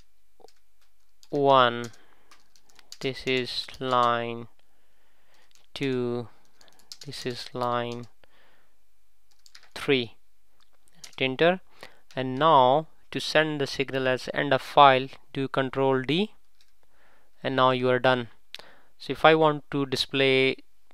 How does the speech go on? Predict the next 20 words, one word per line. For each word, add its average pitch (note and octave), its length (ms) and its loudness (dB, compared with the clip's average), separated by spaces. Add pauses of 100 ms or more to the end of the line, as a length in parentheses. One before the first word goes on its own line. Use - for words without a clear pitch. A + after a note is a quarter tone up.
(120)
the C3 120 -6
content C3 360 0
of B2+ 140 -4
reverse C3 600 -4
dot C3 200 2
text - 440 2
with C3 100 0
a - 20 -2
normal C3+ 360 4 (340)
cat D3 260 10
command, B2 460 0
I B2+ 60 -4
can B2 180 -6
do A#2+ 180 -8
cat - 480 -2 (1120)
reverse C3+ 420 -2
dot A#2+ 420 0 (680)
T C3 220 -6
X - 240 -8
T. B2 260 -4